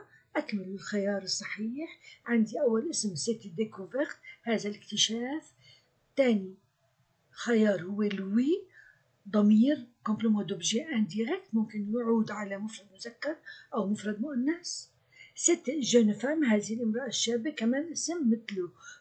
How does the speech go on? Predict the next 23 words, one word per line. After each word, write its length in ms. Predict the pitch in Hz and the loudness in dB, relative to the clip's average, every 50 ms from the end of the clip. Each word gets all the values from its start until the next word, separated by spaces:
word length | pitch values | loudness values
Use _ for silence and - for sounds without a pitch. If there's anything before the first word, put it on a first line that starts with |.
| _ | _
مفرد 320 | 220 247 226 - 247 214 208 | -6 -4 0 2 2 2 2
مؤنث 400 | 302 311 294 311 302 294 - 262 | 0 -2 0 2 2 0 0 -2
مثل 200 | 294 - 233 220 | -6 -4 -6 -6
سيت 220 | - - 226 220 | -4 -2 -4 -4
ديكوفيرت، 600 | - 147 208 208 - - 202 151 - 294 302 - - | -4 -4 -6 -6 -6 -8 -8 -2 0 0 0 0 -4
بس 220 | 214 226 220 - 240 | -6 -4 -2 0 0
هذا 180 | 240 233 226 | 0 0 0
شيء، 440 | 202 - - - 254 285 330 403 - - - - - - _ | 0 0 0 0 -2 -4 -6 -6 -8 -14 -18 -20 -20 -20 _
هذا 500 | - 226 233 240 220 226 262 277 311 339 349 _ _ _ _ _ _ _ _ _ _ _ _ _ _ | -2 2 2 2 2 2 2 2 0 -2 -6 _ _ _ _ _ _ _ _ _ _ _ _ _ _
شخص 600 | - - - 226 208 - 320 403 - - - - 330 _ _ _ _ _ - | -4 -2 -2 0 0 0 0 -2 -2 -6 -10 -14 -16 _ _ _ _ _ -2
بنعرفه 460 | 302 240 233 233 226 220 220 220 208 | 2 4 4 4 4 2 2 0 0
من 140 | 214 226 349 | 0 0 0
أثناء 380 | 285 214 - 254 269 302 359 - - 381 | -2 -4 -4 -4 -4 -4 -6 -8 -8 -4
المعنى. 540 | 277 233 220 220 233 226 226 240 277 339 415 415 - - _ _ _ _ _ _ _ _ _ - | 2 6 6 8 8 6 4 2 2 0 0 -4 -8 -14 _ _ _ _ _ _ _ _ _ -4
سي 280 | - - - 285 254 | -2 0 4 4 6
لوي، 400 | 233 214 240 226 247 240 190 170 - _ - | 6 6 4 4 2 2 0 -2 -6 _ -4
برونون 420 | - - 240 220 220 214 202 190 | 2 6 8 8 8 8 6 2
ديمونستراتيف، 800 | 175 208 208 208 226 233 220 - - 220 220 - - 311 349 339 - | -2 0 2 4 2 2 2 -2 -4 -4 -4 -4 -4 -4 -4 -4 -4
ضمير 300 | - 208 202 214 220 - 262 | -4 -4 -2 -2 -2 -4 -4
إشارة. 400 | 208 - - 214 214 240 262 339 440 440 - - - - - - - | -6 -4 -4 -2 -4 -2 -2 -2 -4 -4 -8 -16 -20 -20 -20 -10 -2
لو 120 | 240 294 262 | 2 2 4
باتو، 460 | 220 240 220 220 - 233 262 285 - - - 277 | 4 4 2 2 0 -2 -2 -2 0 0 2 0
القارب، 440 | 247 240 - - 220 208 202 226 | 0 0 -4 -4 -2 -2 0 -2